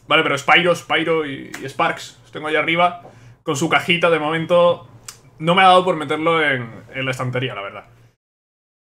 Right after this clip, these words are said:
Pues bueno, tenemos esta estantería. Podría ponerme aquí a deciros qué personajes cada uno, pero bueno, para que se apague un poco de Dragon Ball. <laughs> Los, los conoce todos y no me voy a poner aquí a nombrarlos todos, ¿no?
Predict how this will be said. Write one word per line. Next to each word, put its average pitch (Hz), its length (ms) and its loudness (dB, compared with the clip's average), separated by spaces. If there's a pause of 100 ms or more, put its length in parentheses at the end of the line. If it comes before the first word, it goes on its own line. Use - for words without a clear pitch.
(140)
Pues 170 80 4
bueno, 220 120 4
tenemos 180 200 2
esta 190 120 0
estantería. 196 680 2
Podría 156 280 -2
ponerme 160 280 0
aquí 160 140 -2
a 151 60 2
deciros 151 460 -4
qué 143 80 -6
personajes 135 460 -8
cada 147 180 0
uno, 170 140 -4
pero 113 120 -10
bueno, 120 140 -8
para 110 140 -10
que 110 80 -12
se 120 80 -10
apague 120 220 -8
un 120 100 -10
poco 123 200 -6
de 127 60 -2
Dragon 123 240 -2
Ball. 135 260 -4 (380)
<laughs> - 340 -8
Los, 120 520 -8
los 120 260 -8
conoce 135 360 -2
todos 160 300 -2
y 139 40 -6
no 135 80 -4
me 131 80 -4
voy 131 100 0
a 127 60 -2
poner 127 160 -2
aquí 127 80 -4
a 120 40 -6
nombrarlos 117 380 -8
todos, 120 200 -10
¿no? 156 140 -14